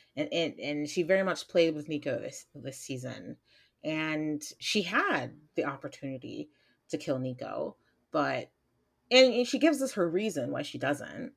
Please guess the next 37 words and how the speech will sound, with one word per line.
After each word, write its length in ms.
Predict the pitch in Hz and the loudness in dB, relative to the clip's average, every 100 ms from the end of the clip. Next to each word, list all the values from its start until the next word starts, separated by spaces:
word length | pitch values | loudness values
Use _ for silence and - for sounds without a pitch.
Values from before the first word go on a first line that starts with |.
| _ | _
You 120 | 165 | -8
know, 120 | 151 147 | -4 -2
it's 140 | 147 | 0
all 160 | 165 165 | 0 0
about 240 | 147 160 | 0 -2
Eve. 500 | - 247 185 117 110 - | -2 0 0 -2 -10 -8
You 140 | 151 | -4
know, 140 | 139 | -4
if 140 | 147 - | -4 -6
she 140 | 175 | -2
does 280 | 147 120 120 | 0 -2 -4
this, 420 | 151 180 - - _ _ - _ _ _ _ _ - | -2 -2 -4 -14 _ _ -20 _ _ _ _ _ -4
it 140 | 160 | -2
just 240 | 190 - - _ - | -2 -4 -12 _ -6
puts 260 | - - 170 | 0 0 -2
a 20 | |
further 340 | - 170 151 | 2 2 4
wall 280 | 151 147 143 | 2 2 2
between 340 | 151 - 151 143 | -4 -4 -2 -2
her 200 | 139 135 | -4 -8
and 80 | 120 | -8
Eve. 360 | 98 71 - - - | -8 -12 -16 -20 -16
You 100 | - | -10
know, 80 | 135 | -4
Eve 160 | 135 147 | 0 0
will 100 | 143 | 0
use 300 | 139 151 147 | 2 2 2
it 80 | 143 | 0
as 140 | 143 139 | -2 -2
a 40 | |
reason 300 | 143 139 135 | -6 -6 -6
why, 320 | 135 135 135 - - - _ | -6 -6 -8 -10 -20 -20 _
you 140 | - 135 | -8 -6
know, 320 | 131 131 123 - _ _ - | -6 -6 -10 -16 _ _ -2
reason 340 | 202 262 247 | 4 6 6
to 100 | 196 180 | 2 2
fa-, 360 | 180 175 170 | 4 4 4